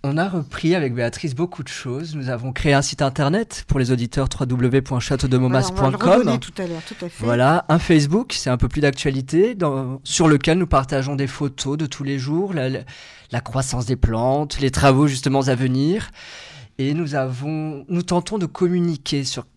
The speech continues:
Speaker 1: qu'est-ce qu'aujourd'hui la vie de château, qu'est-ce que la vie dans le jardin, qu'est-ce que ça implique, le, parce que tout travail, euh,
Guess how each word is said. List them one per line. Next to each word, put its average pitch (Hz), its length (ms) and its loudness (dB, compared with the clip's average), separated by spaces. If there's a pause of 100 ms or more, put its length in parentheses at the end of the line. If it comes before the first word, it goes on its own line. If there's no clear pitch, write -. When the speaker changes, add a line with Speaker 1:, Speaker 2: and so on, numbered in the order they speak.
(140)
Speaker 1:
qu'est-ce 151 200 0
qu'aujourd'hui 135 360 -6
la 131 120 0
vie 123 220 -6
de 135 100 -2
château, 131 400 -2
qu'est-ce 156 240 -4
que 143 120 -6
la 131 160 -2
vie 143 160 -8
dans 143 120 -2
le 135 100 -2
jardin, 139 540 -2 (460)
qu'est-ce 147 180 0
que 143 80 -4
ça 131 180 0
implique, 127 600 -2 (420)
le, 120 420 -2
parce 107 180 -6
que - 80 -16
tout - 160 -14
travail, 139 680 -2 (320)
euh, - 60 -12